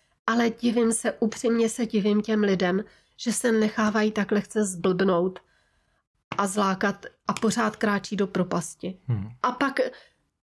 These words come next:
Speaker 1: křičí podle mě ta falešná obvinění, "Oni nám lhali", no nelhali. Ale ti lidé ze-, ve své blbosti byli a pohodlnosti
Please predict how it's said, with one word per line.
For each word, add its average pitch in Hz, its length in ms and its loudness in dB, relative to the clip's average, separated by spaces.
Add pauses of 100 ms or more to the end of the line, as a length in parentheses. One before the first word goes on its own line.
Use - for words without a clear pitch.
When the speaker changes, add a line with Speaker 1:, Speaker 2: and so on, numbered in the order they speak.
Speaker 1:
křičí - 420 -2
podle 226 340 2
mě 220 200 2 (320)
ta 202 80 2
falešná 226 640 0
obvinění, 214 640 4
"Oni 226 260 2
nám 233 220 4
lhali", 226 340 2
no 226 140 4
nelhali. 240 560 2 (460)
Ale 220 240 2
ti 226 220 -2
lidé 226 340 2
ze-, 233 200 0
ve 208 120 0
své 233 260 0
blbosti 214 800 0 (680)
byli 233 340 0
a 208 80 -2
pohodlnosti 220 1040 0